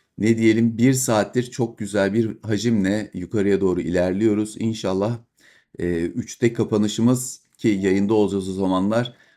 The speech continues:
Burada güzel bir mum görmek istiyoruz. E, görüntümüz ne oldu? Aşağı iğnelemeden sonra ikinci dört saatlik mumumuz dıştaki fitillerden devam eden yine bir ihlal ve gördüğünüz gibi oradan bir temas.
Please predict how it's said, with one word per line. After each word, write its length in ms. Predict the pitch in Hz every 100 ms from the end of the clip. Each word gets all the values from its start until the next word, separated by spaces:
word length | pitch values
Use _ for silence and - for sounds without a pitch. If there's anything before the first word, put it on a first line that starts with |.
| -
Burada 380 | 110 120 101 110
güzel 480 | 107 104 113 113 101
bir 120 | 101
mum 360 | 104 117 117
görmek 420 | 95 87 85 82 -
istiyoruz. 600 | - - 80 90 113 - _ _ _ _ _ _ _ _ _ _ -
E, 260 | 90 87
görüntümüz 640 | 87 104 117 120 120 123
ne 80 | 117
oldu? 520 | 107 104 101 120 123 - _ _ _
Aşağı 500 | - 104 - 117 113
iğnelemeden 720 | 95 110 110 110 113 113 117 120
sonra 500 | - 113 110 117 113
ikinci 440 | - - 95 104
dört 180 | 110 113
saatlik 480 | - 104 104 117 107
mumumuz 460 | 101 104 120 - -
dıştaki 440 | 101 107 123 123 -
fitillerden 800 | - - 113 104 98 98 98
devam 340 | 95 92 90 92
eden 340 | 87 98 123 127 _ _
yine 240 | 117 117 110
bir 140 | 107
ihlal 480 | - 104 104 117 113
ve 280 | 101 104 - - _
gördüğünüz 580 | 110 123 127 117 110 95
gibi 260 | 95 101 117
oradan 560 | 104 113 101 90 85
bir 240 | 92 95 -
temas. 480 | 113 113 110 113